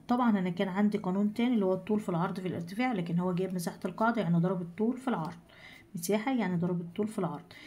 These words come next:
تمام، أنا هاخد المساحة عندي واحد تلاتة علامة اتنين خمسة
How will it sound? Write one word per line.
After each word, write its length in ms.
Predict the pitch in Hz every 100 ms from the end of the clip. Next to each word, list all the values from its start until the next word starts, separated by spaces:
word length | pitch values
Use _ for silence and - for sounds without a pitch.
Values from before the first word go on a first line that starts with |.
| - - -
تمام، 360 | 196 170 - -
أنا 140 | 220
هاخد 260 | 226 202 170
المساحة 580 | 175 170 170 202 202 185
عندي 400 | 175 180 170 165
واحد 360 | 185 185 170 165 -
تلاتة 400 | 170 175 170 151
علامة 400 | 160 165 165 165
اتنين 420 | - - 180 170
خمسة 460 | - 202 - 262